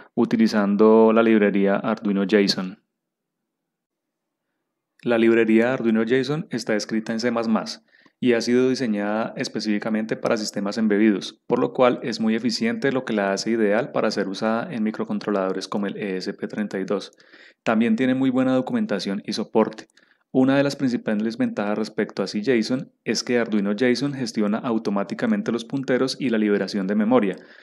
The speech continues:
lo que evita que accidentalmente haya fugas de memoria.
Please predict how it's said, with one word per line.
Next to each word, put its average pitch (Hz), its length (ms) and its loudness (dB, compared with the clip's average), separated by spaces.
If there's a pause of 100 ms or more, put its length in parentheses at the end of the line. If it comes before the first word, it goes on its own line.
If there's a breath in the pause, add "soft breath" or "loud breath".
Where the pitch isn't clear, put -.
(240 loud breath)
lo 127 240 4
que 156 200 4
evita 135 360 2
que 131 100 -4
accidentalmente 107 840 -2
haya 110 200 -2
fugas 110 300 0
de 110 80 -2
memoria. 92 480 -6